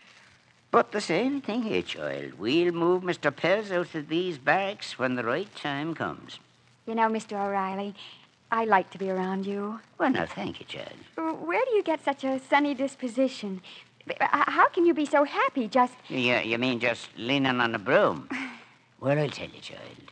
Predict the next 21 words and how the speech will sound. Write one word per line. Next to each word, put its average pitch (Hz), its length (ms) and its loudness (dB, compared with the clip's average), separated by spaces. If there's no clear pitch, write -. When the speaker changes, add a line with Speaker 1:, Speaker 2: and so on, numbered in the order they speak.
Speaker 1:
it's - 380 -14
just - 500 -10
like 90 360 -8
I 90 160 -10
have 85 320 -14
me 90 180 -12
own 78 320 -12
little 82 220 -14
corner 82 480 -6
of 82 100 -14
the 87 120 -10
universe 78 720 -12
to - 80 -18
keep - 300 -20
clean. - 400 -18
It's - 440 -16
me 262 180 -2
responsibility. 208 1120 -2
I 175 120 8
enjoy 220 480 4
it. - 80 2